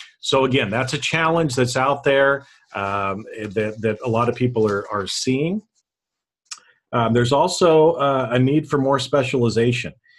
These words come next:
And, uh, this is coming both, you know, from a technical as well as a business side.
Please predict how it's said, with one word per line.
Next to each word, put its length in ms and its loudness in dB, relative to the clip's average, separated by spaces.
And, 380 0
uh, 260 2
this 320 2
is 160 -2
coming 640 0
both, 400 0
you 240 -8
know, 80 -8
from 240 -6
a 60 -8
technical 580 -4
as 140 -6
well 160 -4
as 120 -6
a 60 -4
business 420 -8
side. 200 -14